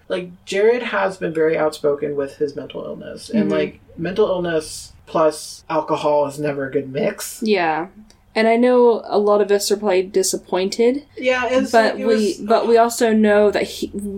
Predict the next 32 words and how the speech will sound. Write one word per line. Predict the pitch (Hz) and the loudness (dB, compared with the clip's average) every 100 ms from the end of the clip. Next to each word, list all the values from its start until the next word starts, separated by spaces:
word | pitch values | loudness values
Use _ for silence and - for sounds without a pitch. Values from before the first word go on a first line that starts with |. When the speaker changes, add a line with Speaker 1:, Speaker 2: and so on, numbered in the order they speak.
| - - - - - | -12 -18 -20 -20 -16
Speaker 2:
he | - - - 240 240 233 | -14 -12 0 2 4 4
is | - 214 | 0 2
gonna | 214 | 0
be | 196 202 190 | 2 2 0
more | 185 196 - | 2 0 2
angry | 190 185 180 | 0 2 0
at | - | 0
himself | 190 190 202 180 175 175 | -4 -2 0 2 2 -2
than | - 170 180 | -4 0 2
we | 180 | 2
will | 175 170 | 2 2
be | - - | 0 -2
angry | 160 160 - | -4 -2 -4
at | - | -4
him. | 214 - 220 | -6 -4 -4
Speaker 1:
Right, | 214 208 | -2 -2
'cause | 226 226 | -4 -4
he's | 294 | -4
a | - | -4
dad, | - 139 139 139 151 | -2 -2 -2 -4 -6
and | 156 165 | -6 -4
Speaker 2:
Yeah. | 170 | -4
Speaker 1:
he's, | - 202 | -4 -4
like, | 170 | -6
so, | - 190 | -2 -2
like, | 190 | -2
he | 190 269 | -2 -2
missed | 240 226 - | 0 -2 -2
Halloween | 196 185 170 160 | -2 -2 -4 -4
with | 143 | -6
his | 175 | -6
kids. | - - - - - - | -12 -16 -14 -14 -14 -18